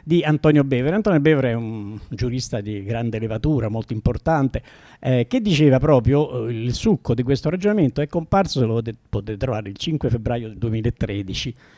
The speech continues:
Eh, eh, comunque, <clears throat> l'abbiamo letto da questa, per intero, eh, nella trasmissione appena uscito, eh, quindi un mese fa, quasi meno di un mese fa, eh, disse, eh,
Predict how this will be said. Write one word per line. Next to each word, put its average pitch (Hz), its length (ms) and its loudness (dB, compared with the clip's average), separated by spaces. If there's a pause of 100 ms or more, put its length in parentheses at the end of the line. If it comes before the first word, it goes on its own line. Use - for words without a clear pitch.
(160)
Eh, - 220 -20
eh, 110 500 -8
comunque, 135 480 2
<clears throat> 147 400 10
l'abbiamo 139 320 8
letto 147 300 8
da 101 100 0
questa, 90 480 -6 (720)
per 131 140 2
intero, 120 480 4 (300)
eh, 104 320 -2
nella 110 140 -2
trasmissione 110 480 0
appena 110 280 -2
uscito, 107 560 -2 (240)
eh, 113 220 -8 (240)
quindi 110 220 -4
un 104 80 -4
mese 123 280 0
fa, 98 200 -6
quasi 107 300 -4
meno 113 240 0
di 110 100 -2
un 147 80 0
mese 175 220 0
fa, - 240 -4
eh, 143 140 -2
disse, 156 420 0
eh, 135 500 2